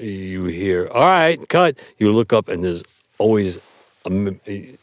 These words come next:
smile on his face. So if there's not, then he's in there working. He's, David is a,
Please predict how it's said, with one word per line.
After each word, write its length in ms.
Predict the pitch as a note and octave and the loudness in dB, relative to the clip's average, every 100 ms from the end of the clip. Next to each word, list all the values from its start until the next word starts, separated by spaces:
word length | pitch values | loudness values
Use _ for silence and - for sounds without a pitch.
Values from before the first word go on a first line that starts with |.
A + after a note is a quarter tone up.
| G#2+ | -14
smile 440 | - G#2+ A2+ A2+ | -10 -2 0 2
on 120 | A2 | 2
his 120 | G#2+ F#2 | 0 -2
face. 300 | A2 G2 G2+ | -4 -4 -4
So 220 | G2+ E2 - - - | -4 -4 -6 -20 -6
if 160 | G#2 - | -2 2
there's 240 | A2+ F#2+ | 2 2
not, 300 | G#2+ B2 A#2 | 2 0 0
then 160 | - G2 | -2 0
he's 200 | G2+ F2 | 0 0
in 160 | G2+ G#2 | 0 4
there 240 | G#2 G2 | 4 4
working. 640 | F#2 F2+ G2 - G2+ F#2 | 0 0 -2 -2 -2 -2
He's, 380 | F2 E2+ D#2 G2 - - - _ - F#2+ G2+ G2 | -4 -8 -10 -12 -14 -20 -20 _ -14 -10 -8 2
David 400 | G#2+ A2+ G#2 F2+ | 2 2 -2 -6
is 160 | E2 | -10
a, 160 | F#2+ F2+ | -10 -12